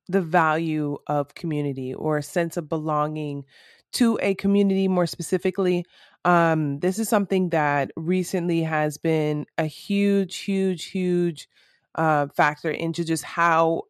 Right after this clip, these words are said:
I've transitioned, if not shift my life in just a different seat. Um, I think that more than ever recently, I've been just leaning on God to, to, to direct me and to give me the courage and the strength.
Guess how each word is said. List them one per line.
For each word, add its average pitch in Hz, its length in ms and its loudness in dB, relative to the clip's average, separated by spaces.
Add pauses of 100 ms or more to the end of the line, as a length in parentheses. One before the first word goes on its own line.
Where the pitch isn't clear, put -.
I've 160 320 0 (340)
transitioned, 160 720 -2 (100)
if 156 220 -4
not 156 240 -2
shift - 480 -2
my 160 220 2
life 156 340 0 (320)
in 214 140 2
just 226 140 0
a - 60 4
different 190 720 0
seat. - 520 -4 (100)
Um, 151 460 -2 (340)
I 180 120 2
think 202 240 2
that 170 320 4 (600)
more 196 320 6
than 185 160 4
ever 170 360 4
recently, 180 480 0
I've 160 120 2
been 170 100 -4
just 170 160 -4
leaning 190 240 2
on 175 160 2
God 160 500 2
to, 170 120 -2
to, 160 160 -6 (220)
to 165 100 -2
direct 160 340 2
me 165 200 0
and 160 140 0
to 156 160 -2
give 180 220 0
me 202 140 2
the 185 100 0
courage 170 440 2
and 156 100 -4
the 156 60 -2
strength. 165 400 -2